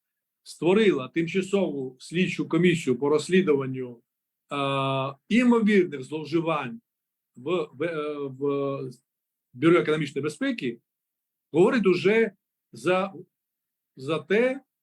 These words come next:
ну, я думаю, що тут коментарі, коментарі не потрібні. Тому, е, я не хочу вже повертатися в минулому, що було, як було і тому що. Я х-, хотів би говорити про майбутнє.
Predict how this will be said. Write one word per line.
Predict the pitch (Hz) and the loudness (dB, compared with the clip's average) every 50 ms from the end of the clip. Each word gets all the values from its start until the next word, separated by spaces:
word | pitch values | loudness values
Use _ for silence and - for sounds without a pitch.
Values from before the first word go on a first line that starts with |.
| _ _ _ _ _ _ _ _ _ _ _ _ _ _ _ _ _ _ _ _ _ _ _ _ _ _ _ _ _ _ _ - | _ _ _ _ _ _ _ _ _ _ _ _ _ _ _ _ _ _ _ _ _ _ _ _ _ _ _ _ _ _ _ -4
ну, | 165 190 170 | -2 -2 0
я | 156 175 | 0 0
думаю, | 175 190 190 175 | 0 0 0 0
що | - 175 165 | -2 -6 -10
тут | - 160 - | -12 -12 -10
коментарі, | 151 151 151 147 156 147 151 170 185 - _ _ - | -10 -10 -6 -4 -2 2 2 2 2 0 _ _ -8
коментарі | - 151 160 156 - 147 151 160 180 180 170 | -4 -2 -2 -2 0 2 2 4 2 2 0
не | 151 160 | -2 -6
потрібні. | 165 165 156 135 127 113 - 104 104 - _ _ _ _ _ _ _ _ _ _ _ _ _ | -4 -4 -4 -4 -4 -6 -6 -10 -16 -20 _ _ _ _ _ _ _ _ _ _ _ _ _
Тому, | - 185 190 190 180 180 170 156 151 - - _ _ _ _ _ _ _ _ | 0 2 4 4 2 2 -2 -4 -4 -8 -12 _ _ _ _ _ _ _ _
е, | 160 147 143 143 143 143 143 139 127 | -12 -10 -8 -6 -6 -4 -6 -4 -2
я | 143 220 269 | -2 -2 -2
не | 262 220 | -2 -4
хочу | - 185 233 226 - 208 202 | -4 -2 -4 -4 -4 -4 -4
вже | 175 175 202 | -2 -2 -4
повертатися | 196 190 175 165 170 165 165 185 185 185 190 170 160 - - - 156 151 143 | -4 -6 -8 -8 -10 -8 -8 -8 -8 -8 -8 -8 -10 -10 -8 -8 -6 -6 -6
в | 127 120 | -8 -10
минулому, | 131 143 151 156 160 165 143 131 120 117 117 117 - | -10 -10 -8 -4 -4 -2 -2 -4 -6 -8 -12 -12 -12
що | - - - 175 208 196 | -6 0 2 4 4 4
було, | 175 180 180 180 170 156 143 | 6 4 4 4 4 0 -4
як | 135 123 147 165 185 175 156 | -2 -2 0 0 0 0 -2
було | 160 170 165 156 143 | -2 -2 -2 -4 -6
і | 139 | -6
тому | - 139 139 139 127 | -8 -10 -10 -10 -12
що. | 123 - 123 | -10 -6 -4
Я | 143 202 - | -4 -2 -2
х-, | - 208 202 | 0 -2 -2
хотів | 196 - 151 - - 196 220 | -2 -4 -8 -8 -6 -2 0
би | 190 180 | 2 2
говорити | 147 139 135 143 156 165 160 151 | 2 2 0 0 -2 -2 -4 -6
про | 147 143 143 | -6 -4 -2
майбутнє. | 143 151 151 139 123 117 110 - | 0 0 0 -2 -4 -10 -16 -16